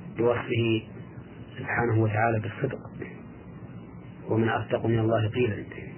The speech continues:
والثناء على الله بالصدق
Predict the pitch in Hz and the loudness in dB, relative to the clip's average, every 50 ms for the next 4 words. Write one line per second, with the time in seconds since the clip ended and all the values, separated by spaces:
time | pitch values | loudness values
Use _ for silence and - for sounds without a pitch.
0 | - - - - - - - - - - - - - - - - - - - - | -10 -10 -10 -10 -10 -14 -14 -14 -14 -14 -14 -14 -14 -14 -14 -14 -14 -14 -14 -14
1 | - - - - - - - - - - - - - - - - - - - - | -14 -14 -14 -14 -14 -14 -14 -14 -14 -14 -14 -14 -14 -14 -14 -14 -14 -16 -14 -14
2 | - - - - - - - 117 110 - 127 127 135 131 123 120 127 123 123 123 | -14 -14 -14 -14 -12 -2 -2 -2 0 2 4 4 6 6 6 6 6 8 8 6
3 | 110 110 113 113 - - - - 120 - | 6 6 4 0 0 -2 -2 -2 -2 -4